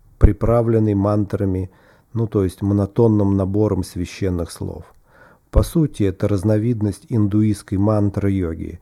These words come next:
техники самогипноза. В этом нет ничего дурного, наоборот, есть важный элемент самопознания, но всякая йога, она материалистична. Телу уделяется там не единственное, но первичное внимание.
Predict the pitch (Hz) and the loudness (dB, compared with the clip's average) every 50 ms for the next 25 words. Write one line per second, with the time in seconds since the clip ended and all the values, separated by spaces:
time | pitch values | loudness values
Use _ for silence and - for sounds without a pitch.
0 | _ _ _ - - 127 117 - 120 117 107 - - 101 - - 107 104 98 95 | _ _ _ -4 -2 0 0 0 -2 -4 -4 -4 -6 -10 -6 -4 -2 -2 0 0
1 | 90 87 95 95 - 98 87 82 76 73 78 82 85 90 - _ _ _ - - | -2 -2 -4 -6 -4 -4 -4 -4 -6 -8 -10 -12 -14 -14 -16 _ _ _ -20 -20
2 | - _ - - 95 120 139 139 - 117 104 98 95 - - 120 117 107 - - | -20 _ -14 -2 2 4 4 4 4 2 0 0 -2 -2 0 0 0 0 0 0
3 | 110 110 107 - - 104 98 98 104 101 110 120 135 143 143 131 120 113 101 95 | -2 -2 -2 -2 -4 -4 -2 -2 -2 0 2 2 2 2 2 0 -2 -2 -2 -2
4 | 98 95 92 98 104 104 104 98 - - - 90 85 82 98 92 110 113 107 95 | -2 -2 0 0 0 0 0 -2 -4 -4 -6 -6 -6 -4 -2 0 2 2 2 2
5 | 92 87 87 90 87 85 87 90 90 90 90 85 85 - - 90 90 90 85 - | 0 -2 -2 -4 -4 -4 -6 -6 -4 -4 -4 -6 -6 -6 -6 -6 -4 -4 -6 -6
6 | 98 98 98 117 131 135 135 131 127 120 113 110 - - - - - - _ _ | -6 -4 -4 -2 -2 -2 -2 -2 -2 -4 -4 -6 -8 -12 -20 -20 -20 -20 _ _
7 | - 110 117 - - - 165 156 147 - - 113 107 110 107 117 123 123 123 110 | -4 -4 -4 -2 -2 0 0 0 0 0 0 0 2 2 2 2 2 2 2 0
8 | 104 101 92 95 101 107 104 98 98 95 90 - 98 95 101 98 98 104 101 - | 0 -2 0 0 0 0 0 0 0 -2 -2 -4 -2 -2 -2 0 0 -2 -2 -4
9 | - - 92 87 - - - - - - - - - - 127 120 107 104 101 92 | -6 -8 -10 -10 -10 -12 -16 -14 -14 -14 -16 -6 -2 0 0 0 0 0 -2 -2
10 | 95 95 95 95 92 90 90 85 80 - - 101 - - 95 87 90 - - - | -2 -2 -2 -2 -2 -2 -2 -4 -6 -8 -12 -12 -10 -6 -6 -6 -6 -8 -12 -18
11 | _ _ _ _ _ _ - 101 113 117 123 131 147 170 165 143 - - - 98 | _ _ _ _ _ _ -2 0 0 0 0 0 2 2 2 2 0 -2 -4 -2
12 | 90 82 80 78 85 98 131 156 151 143 143 - 120 110 117 117 113 104 - - | -2 -2 -4 -4 -2 0 2 2 2 0 0 0 0 2 2 2 0 -2 -2 -4
13 | 87 85 80 80 82 82 85 87 85 78 76 73 78 - - - | -6 -6 -6 -4 -6 -4 -4 -4 -4 -4 -6 -8 -10 -12 -12 -14